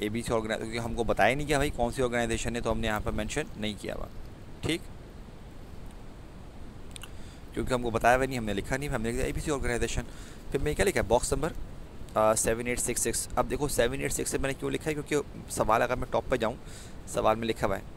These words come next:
box number ये रहा, तो आप ज़रा address देख लेना हो। अगर कोई organization का नाम आ गया ना भाई,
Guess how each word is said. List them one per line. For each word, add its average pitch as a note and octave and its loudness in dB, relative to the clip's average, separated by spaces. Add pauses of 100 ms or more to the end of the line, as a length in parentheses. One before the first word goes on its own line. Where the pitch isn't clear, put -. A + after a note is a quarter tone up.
(160)
box - 2
number G#2+ 0
ये F#2+ -2
रहा, F#2+ -6 (120)
तो A#2 4
आप A2+ 4
ज़रा B2 4
address A2+ 2
देख A2 0
लेना F#2+ -4
हो। G#2 -4
अगर A#2+ 4
कोई C#3 -4
organization A2 0
का C3+ -2
नाम A#2 4
आ A#2 8
गया G2+ 2
ना G3+ -2
भाई, C3+ -2